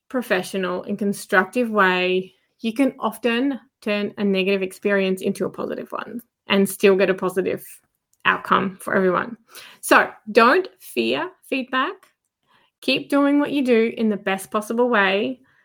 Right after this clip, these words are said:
and respond to those reviews, and show the world that you care about your customers, that if something does go wrong, that you're there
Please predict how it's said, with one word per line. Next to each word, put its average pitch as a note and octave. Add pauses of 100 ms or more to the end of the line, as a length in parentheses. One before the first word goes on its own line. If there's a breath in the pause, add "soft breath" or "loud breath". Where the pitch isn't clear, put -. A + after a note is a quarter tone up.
(360 soft breath)
and G#3 (160)
respond G3
to G3+
those F#3
reviews, F#3+
and G3+
show G3+
the C4+
world G#3
that G#3
you G#3+
care F#3+
about G3+
your G#3
customers, F#3+
that F#3+
if G#3+
something A3
does F#3
go G#3
wrong, G3+ (540 soft breath)
that -
you're F#3
there F3+